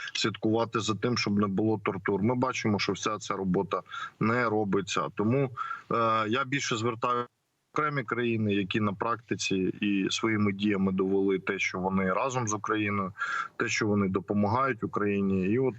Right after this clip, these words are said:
е, слідкую за їхніми реакціями. Це, це практична реакція щодо того, щоб майно, яке належить Російській Федерації, е, було передано,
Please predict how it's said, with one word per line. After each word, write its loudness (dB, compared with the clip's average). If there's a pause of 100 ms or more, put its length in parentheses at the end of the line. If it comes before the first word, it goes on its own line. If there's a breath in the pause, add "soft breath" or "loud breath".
е, -6
слідкую 0
за 0
їхніми 0
реакціями. -6 (600)
Це, -2 (380 loud breath)
це -2
практична -4
реакція 0
щодо 0
того, 0
щоб 0 (300 loud breath)
майно, 2
яке -2
належить 0
Російській -2
Федерації, -2 (480 loud breath)
е, 2
було 2
передано, 2